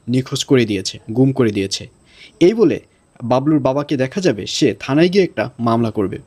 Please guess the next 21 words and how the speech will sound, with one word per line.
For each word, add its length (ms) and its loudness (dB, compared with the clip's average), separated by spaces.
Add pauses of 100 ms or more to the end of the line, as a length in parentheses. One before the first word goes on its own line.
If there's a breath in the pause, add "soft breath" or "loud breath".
(580 soft breath)
আর 140 0
অন্যদিকে 580 -2
সেকেন্ড 380 -2
চেয়ারম্যানকে 380 2
দেখা 240 0
যাবে 240 0 (200 loud breath)
সে 180 4
এবার 220 4
মহা 300 -2
খুশি, 360 -8 (380)
কারণ 300 2
সেকেন্ড 340 -4
চেয়ারম্যান 360 2
যখন 280 0
জানতে 320 -2
পারবে 300 -2 (300 loud breath)
যে 120 4
মারজান 500 0
হাবুর 300 -2
প্রতি 280 0
রাগ 180 0